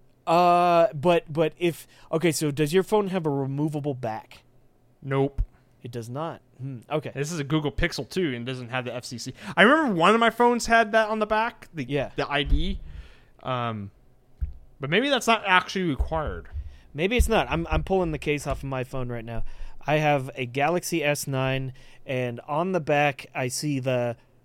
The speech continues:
Speaker 1: "Don't throw it in the trash can" symbol and the C E, but no F C C.
Speaker 2: Actually, what's funny is mine says, I have this, I have the G logo for Google,
Speaker 1: Yeah.
Speaker 2: and then it has just a C.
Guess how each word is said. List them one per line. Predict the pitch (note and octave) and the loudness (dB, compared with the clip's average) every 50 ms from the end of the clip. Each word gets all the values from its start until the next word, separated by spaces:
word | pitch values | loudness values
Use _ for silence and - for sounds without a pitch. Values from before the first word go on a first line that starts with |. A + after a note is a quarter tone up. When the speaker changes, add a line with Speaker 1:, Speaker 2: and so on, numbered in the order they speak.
| _ - | _ -8
Speaker 1:
"Don't | C3 D#3+ D#3 D#3+ E3 - - | -2 0 0 0 0 -2 -2
throw | - D#3+ E3 D#3+ E3 E3+ | 0 4 4 6 6 4
it | E3+ - | 2 2
in | - C#3+ C#3+ C#3+ C#3 | 2 0 0 0 -4
the | B2+ | -6
trash | - - D#3+ D#3+ D#3 C#3 - | -2 0 2 2 2 2 0
can" | - - B2+ B2 B2 B2+ B2+ C3 B2+ - | -4 -4 -4 -4 -2 -4 -6 -8 -10 -10
symbol | - - C3+ C3 B2+ B2+ B2 B2 B2 B2 - - | -8 -6 -6 -4 -2 -2 -2 -2 -4 -6 -8 -8
and | C3 C3 C3 B2+ B2 B2 B2 B2 B2 B2 B2 B2 A#2+ - | -4 -2 -2 0 0 -2 -2 -2 -2 -4 -4 -6 -10 -14
the | C#3 C3+ C3 | -10 -10 -8
C | B2 - C#3+ | -8 -8 -8
E, | C#3 C3+ C3+ B2+ A#2+ G2+ - _ _ _ _ _ _ _ _ _ _ - | -8 -8 -8 -10 -10 -10 -14 _ _ _ _ _ _ _ _ _ _ -10
but | - B2+ A2+ - | -8 -8 -8 -8
no | A2+ C#3 D3 D3 | -8 -8 -6 -4
F | C3+ B2+ - | -6 -6 -6
C | - C3+ | -10 -12
C. | B2 - G#2 F#2+ - _ _ _ _ _ _ _ _ _ _ _ _ _ _ _ _ _ _ _ _ _ _ _ _ _ _ _ _ _ _ _ _ _ _ _ - | -12 -14 -16 -20 -20 _ _ _ _ _ _ _ _ _ _ _ _ _ _ _ _ _ _ _ _ _ _ _ _ _ _ _ _ _ _ _ _ _ _ _ 4
Speaker 2:
Actually, | D#3+ B3+ C4+ - B3+ F#3+ | 6 6 6 4 2 2
what's | E3+ - - | 2 0 0
funny | - E3+ F#3 G#3+ G3+ F3+ D#3+ | 0 2 2 4 2 2 0
is | D3+ C#3+ C3 | -2 -4 -4
mine | C3+ C3+ D3 E3 G3 A3+ B3 A3+ | -4 -4 0 0 2 2 0 -2
says, | - - - E3+ D#3 D3+ D3 C#3 B2+ - - | -4 -2 0 2 2 2 2 0 -2 -6 -2
I | - D#3+ | 0 4
have | E3+ G3+ A3 A3 | 4 4 4 4
this, | G#3 D#3+ D3+ - - - - | 0 -4 -4 -6 -8 -4 0
I | E3 | 2
have | E3+ F3+ E3+ D#3 | 2 2 2 0
the | C#3 | -6
G | B2+ A2+ - C3+ C#3 C#3 D3+ D#3 | -8 -8 -6 -6 -4 -2 -2 0
logo | D3 D3 D3 D3+ D3 D3+ D3+ D3 | 2 2 2 2 4 2 2 2
for | - - A#2 | 0 -6 -10
Google, | A2 B2+ B2+ B2+ C3+ C#3+ D#3 E3 - - _ _ - _ _ - | -8 -8 -6 -2 -2 -2 -2 -2 -6 -10 _ _ -20 _ _ -6
Speaker 1:
Yeah. | E3+ D3 - | -6 -4 -4
Speaker 2:
and | D3 C#3 | -2 -2
then | D#3 E3 F3 | -2 -2 -2
it | E3 E3 | 4 6
has | F#3+ F#3+ E3 C#3 | 6 6 6 2
just | E3 F3 - - | -2 -4 -4 -4
a | - D#3 | -4 -4
C. | - - - - F#3+ F3 B2+ F2+ D#2+ | -4 -2 -2 -2 -2 -4 -4 -6 -12